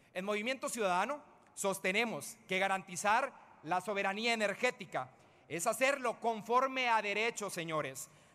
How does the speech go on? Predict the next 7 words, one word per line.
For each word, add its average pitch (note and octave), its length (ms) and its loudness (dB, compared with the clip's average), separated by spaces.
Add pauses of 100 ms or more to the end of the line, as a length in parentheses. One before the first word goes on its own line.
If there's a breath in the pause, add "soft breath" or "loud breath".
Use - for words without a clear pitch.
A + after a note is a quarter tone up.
cumpliendo A#3+ 560 0
relaciones A#3+ 580 0
comerciales, G3 880 0 (360 loud breath)
protegiendo A3+ 760 -2
a G3+ 140 2
nuestros C4+ 520 2
empresarios F#3 760 -2